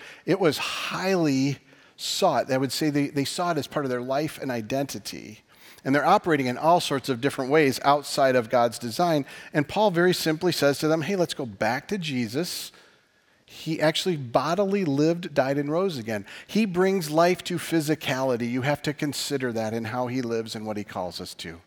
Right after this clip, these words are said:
And that's how he begins to address this, always moving back to who Jesus is. The next issue he addresses is food and pagan sacrifices. Now, you won't see it in detail here, but for example, this is a temple, and this is a temple, and there are other temples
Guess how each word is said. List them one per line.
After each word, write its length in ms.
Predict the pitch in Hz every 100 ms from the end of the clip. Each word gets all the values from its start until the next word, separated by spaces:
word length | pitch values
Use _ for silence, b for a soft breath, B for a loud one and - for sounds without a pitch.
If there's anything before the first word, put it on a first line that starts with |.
| b b b b b
And 100 | -
that's 160 | 120 135
how 120 | 139
he 80 | 143
begins 340 | 147 139 143
to 100 | -
address 300 | 156 160 165
this, 240 | - 190 -
always 400 | 135 160 190 165
moving 300 | 175 170 139
back 340 | 131 127 -
to 80 | 143
who 160 | 127 135
Jesus 480 | 135 139 143 139
is. 320 | 196 156 117 - B B B
The 100 | -
next 260 | 160 220 -
issue 240 | 165 151
he 140 | 151 151
addresses 500 | 131 139 135 165 135
is 220 | 160 135
food 560 | - - 233 175 180 - B B
and 140 | 165 143
pagan 340 | 175 170 156
sacrifices. 840 | - 156 147 120 - 110 104 120 135
Now, 80 |
you 180 | 151 208
won't 240 | 202 160 - B B
see 300 | B - 208
it 80 | 190
in 160 | 156 143
detail 460 | 185 170 160 139
here, 180 | 127 151
but 180 | 151 139
for 140 | 160
example, 320 | 139 160 147
this 300 | 139 170 196
is 80 | 190
a 80 | 190
temple, 520 | - 196 196 208 202
and 160 | - 127
this 220 | 180 -
is 80 | 170
a 80 | 175
temple, 400 | 180 180 180 151
and 100 | 147
there 120 | 160
are 60 |
other 180 | 160 190
temples 500 | - 160 147 151 139